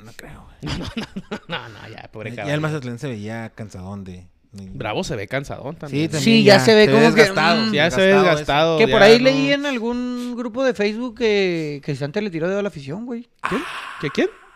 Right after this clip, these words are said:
Speaker 3: No supe bien, güey.
Speaker 2: ¿Qué quién,
Speaker 3: La neta,
Speaker 2: güey?
Speaker 3: la nota no está bien. Que Cristante tiró dedo a la afición.
Speaker 2: Ah,
Speaker 3: No
Speaker 2: no,
Speaker 3: supe
Speaker 2: yo
Speaker 3: bien
Speaker 2: sí.
Speaker 3: qué pedo.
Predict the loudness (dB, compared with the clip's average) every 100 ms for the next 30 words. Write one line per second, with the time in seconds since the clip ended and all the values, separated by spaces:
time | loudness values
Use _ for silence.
0 | -12 -2 -2 0 -2 -2 -2 -2 -2 -2
1 | -6 -2 0 2 2 0 -2 -4 -4 -6
2 | -6 -8 -10 -6 -6 -8 -6 -2 0 2
3 | 0 0 -4 -6 -8 -10 -12 -10 -4 -4
4 | -4 -2 -2 -2 -6 -8 -10 -10